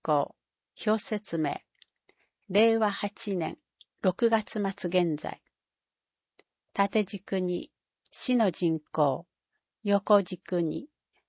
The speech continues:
前月比較。人口、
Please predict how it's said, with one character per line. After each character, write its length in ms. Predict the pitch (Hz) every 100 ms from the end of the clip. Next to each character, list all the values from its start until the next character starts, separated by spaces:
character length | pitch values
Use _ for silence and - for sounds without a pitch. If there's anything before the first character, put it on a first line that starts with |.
| _ _
前 440 | 202 185 226 233 202
月 340 | 180 - 156
比 140 | - -
較。 160 | 170 - - - - _ _ _ _ _ _ _ _ _ _ _ _ _ -
人 320 | 175 214 220
口、 480 | - 208 190 170